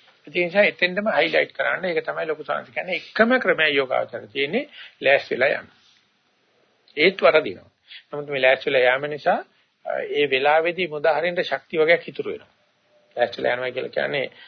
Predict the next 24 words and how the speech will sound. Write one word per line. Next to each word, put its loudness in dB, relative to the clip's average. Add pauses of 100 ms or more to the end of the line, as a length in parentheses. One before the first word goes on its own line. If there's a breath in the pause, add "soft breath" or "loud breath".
(120 loud breath)
එක්සෝස්ට් 4
වෙලා 4
තියෙන්නේ. -4 (440)
එයා -8
හිතාගෙන -2
ඉන්නවා, -10
"මම -14
මේකනේ -8
බලාගෙන -4
ආවේ, -4
යන්න -8
වැඩේ 0
ආවා -6
දැන්. -20 (160)
මම -8
දැන් -4
මේ, -6 (840)
මේක 0
දිහා 4
බලාගෙන 4
ඉන්න -8
ඕනෑ" 0
කියලා -10
කිව්වහම 0